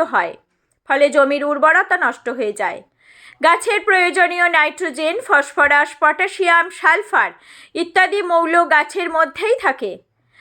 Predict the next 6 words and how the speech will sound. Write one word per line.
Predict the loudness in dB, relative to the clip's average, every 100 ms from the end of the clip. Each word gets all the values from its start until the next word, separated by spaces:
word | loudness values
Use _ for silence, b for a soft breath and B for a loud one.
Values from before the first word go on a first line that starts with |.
| B 0
আগুনের | 0 2 -2 -2 0
ফলে | 0 0 -2
সেগুলি | -4 -6 -6 -6
বিষাক্ত | -6 -8 -2 0 0 -4 -2
গ্যাসে | 0 0 -2
পরিণত | 0 0 0 -2